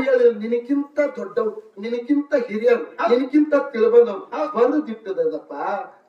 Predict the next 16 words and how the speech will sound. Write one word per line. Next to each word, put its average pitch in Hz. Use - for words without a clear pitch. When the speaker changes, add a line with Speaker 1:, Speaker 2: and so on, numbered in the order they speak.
Speaker 1:
ನಾ 208
ಹೇಳಿ 214
Speaker 2:
ಹಾ, 190
ಹಾ. 196
Speaker 1:
ಇತಿಹಾಸದ 254
Speaker 2:
ಹಾ, 240
ಹಾ. -
Speaker 1:
ಯಾರಿಂದಲೇ 269
ಅಲ್ಲ, 240
ಇವನು 220
ಒಬ್ಬ 208
ನಿನ್ನಂತ 208
ಹಿರಿಯರ 208
ಕಡೆ 233
ತಿಳ್ಕೊಂಡು 233
ಬಂದದ್ದು 196